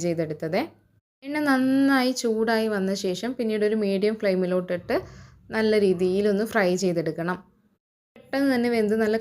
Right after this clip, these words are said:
ക്രിസ്പി ആയിട്ട് വരുവേ. പിന്നെ എന്ത് സ്നാക്കായാലും നല്ല ചൂടോട് കൂടി കഴിക്കുന്നതാണല്ലോ നല്ലത്. പൊട്ടറ്റോ ഒക്കെ ഉപയോഗിക്കുന്നതുകൊണ്ട് തന്നെ തണുക്കുന്നതിന് മുന്നേ ക്രിസ്പിയായി ചൂടോട്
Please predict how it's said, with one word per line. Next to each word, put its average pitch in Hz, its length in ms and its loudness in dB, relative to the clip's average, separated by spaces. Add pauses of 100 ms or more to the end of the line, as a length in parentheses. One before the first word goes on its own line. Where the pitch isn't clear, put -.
ക്രിസ്പി 214 500 -2
ആയിട്ട് 202 280 2
വരുവേ. 175 280 2 (840)
പിന്നെ 254 140 -2 (100)
എന്ത് 262 260 4
സ്നാക്കായാലും 226 560 0
നല്ല 233 180 0
ചൂടോട് 214 460 2
കൂടി 214 240 0
കഴിക്കുന്നതാണല്ലോ 185 680 0 (100)
നല്ലത്. 165 300 -2 (140)
പൊട്ടറ്റോ 196 380 2
ഒക്കെ 208 160 -2
ഉപയോഗിക്കുന്നതുകൊണ്ട് 180 640 -2
തന്നെ 180 220 -2 (340)
തണുക്കുന്നതിന് 214 580 2
മുന്നേ 196 220 0 (100)
ക്രിസ്പിയായി 202 560 0
ചൂടോട് 196 380 0